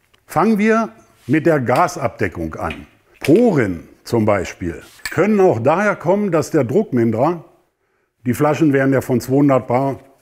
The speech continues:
runter reduziert mit diesen Druckminderern, auf den Eingangsdruck, den ich in der Schweißmaschine habe. Wenn diese Druckminderer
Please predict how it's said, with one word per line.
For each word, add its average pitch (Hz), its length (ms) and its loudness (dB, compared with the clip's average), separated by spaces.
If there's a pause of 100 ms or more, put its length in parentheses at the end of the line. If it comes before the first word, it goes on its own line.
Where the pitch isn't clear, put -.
runter 147 360 0
reduziert 151 560 -2
mit 110 140 -4
diesen 113 200 -2
Druckminderern, 170 680 2 (680)
auf 139 320 2
den 120 400 0 (220)
Eingangsdruck, 135 680 -2
den 123 180 0
ich 107 100 -2
in 120 80 2
der 113 100 0
Schweißmaschine 151 680 -2
habe. 170 340 2
Wenn 135 180 0
diese 175 260 2
Druckminderer 139 800 -2